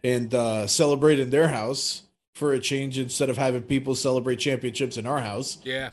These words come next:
Speaker 1: Um,
Speaker 2: Yep.
Speaker 1: it'll be, it'll be a nice change of pace, but I don't think anything's won. Um, am I confident? Uh,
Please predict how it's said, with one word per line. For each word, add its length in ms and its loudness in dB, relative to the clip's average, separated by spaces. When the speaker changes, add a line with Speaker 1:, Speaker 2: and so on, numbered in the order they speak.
Speaker 1:
Um, 440 0
Speaker 2:
Yep. 180 -6
Speaker 1:
it'll 160 6
be, 360 2
it'll 160 4
be 160 2
a 60 2
nice 260 0
change 300 -2
of 100 -6
pace, 220 0
but 220 -4
I 100 4
don't 140 6
think 200 4
anything's 440 4
won. 380 2
Um, 520 -4
am 160 2
I 100 4
confident? 680 2
Uh, 300 -4